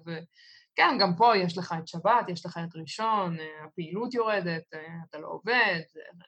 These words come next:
חנויות סגורות, זאת אומרת, יש אווירה של, אה, סוף שבוע, אבל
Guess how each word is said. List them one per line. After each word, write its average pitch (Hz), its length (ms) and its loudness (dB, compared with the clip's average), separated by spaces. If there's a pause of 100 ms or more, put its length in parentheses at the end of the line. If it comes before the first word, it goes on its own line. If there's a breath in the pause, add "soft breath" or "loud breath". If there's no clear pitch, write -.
(220)
חנויות 175 460 -4
סגורות, 214 320 -4
זאת 170 100 -10
אומרת, 170 320 -4
יש 180 280 -2
אווירה 190 460 -2
של, 170 400 -6
אה, 165 200 -8
סוף 175 180 -10
שבוע, 160 460 -8
אבל 160 280 -12